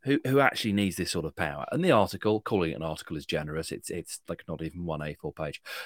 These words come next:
um, is kind of saying that it's databases. Databases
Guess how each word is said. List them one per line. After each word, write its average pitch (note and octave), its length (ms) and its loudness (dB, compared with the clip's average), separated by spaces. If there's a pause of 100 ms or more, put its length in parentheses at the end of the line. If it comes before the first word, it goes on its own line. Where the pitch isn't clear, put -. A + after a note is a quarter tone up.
(160)
um, E2 400 6
is G2 200 0
kind F#2+ 200 -2
of D#2 80 -4
saying D#2 340 0
that C2+ 180 -6
it's - 180 -8 (180)
databases. - 720 4 (240)
Databases G2 680 4